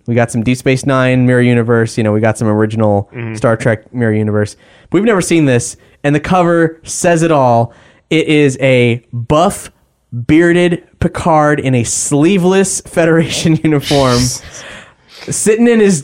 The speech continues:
Speaker 1: in his seat like a pirate with a Borg data over his shoulder and an even sexier than normal Deanna Troi.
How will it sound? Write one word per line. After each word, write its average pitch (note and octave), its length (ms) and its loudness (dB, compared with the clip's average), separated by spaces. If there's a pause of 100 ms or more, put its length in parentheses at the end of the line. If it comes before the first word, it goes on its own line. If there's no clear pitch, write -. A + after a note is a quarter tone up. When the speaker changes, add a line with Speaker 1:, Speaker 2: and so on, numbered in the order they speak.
Speaker 1:
in F3+ 120 0
his E3 320 0
seat G3+ 200 0
like E3 200 0
a C#3 60 0
pirate F3 640 0
with D3+ 140 2
a D3 100 2
Borg E3+ 460 2
data F3 280 2
over D3 300 2
his C3+ 100 2
shoulder C#3+ 440 2
and C#3+ 200 0
an C#3 120 2
even F#3 360 0
sexier F3+ 680 0
than C#3+ 320 2
normal E3 380 2
Deanna A#2+ 320 0
Troi. G2 480 0